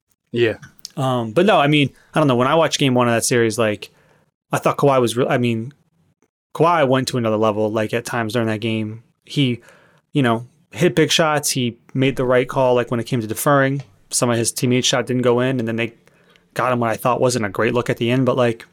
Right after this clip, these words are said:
Speaker 2: it shouldn't have been that close, but it wasn't, like, the killer that that first, that game one of seventy-sixers Brooklyn was, right?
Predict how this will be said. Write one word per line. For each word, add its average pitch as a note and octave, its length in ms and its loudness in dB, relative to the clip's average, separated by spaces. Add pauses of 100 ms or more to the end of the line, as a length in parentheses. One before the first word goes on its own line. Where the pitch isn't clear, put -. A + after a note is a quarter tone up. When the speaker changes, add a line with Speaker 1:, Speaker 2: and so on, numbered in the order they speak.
(460)
Speaker 2:
it D#3+ 60 4
shouldn't A3 240 4
have E3+ 60 2
been D#3+ 140 4
that D#3 120 0
close, E3+ 320 2
but C3 180 2
it C3 100 2
wasn't, D3 300 2
like, A#2 320 -2 (880)
the C3+ 160 -2
killer C3 360 2
that A2+ 140 2
that B2+ 140 -2
first, - 400 -2
that B2 220 0
game B2 200 2
one A#2 180 0
of G#2 80 -6
seventy-sixers A2+ 580 -4
Brooklyn G#2+ 380 -6
was, G2+ 200 -14
right? A2 180 -10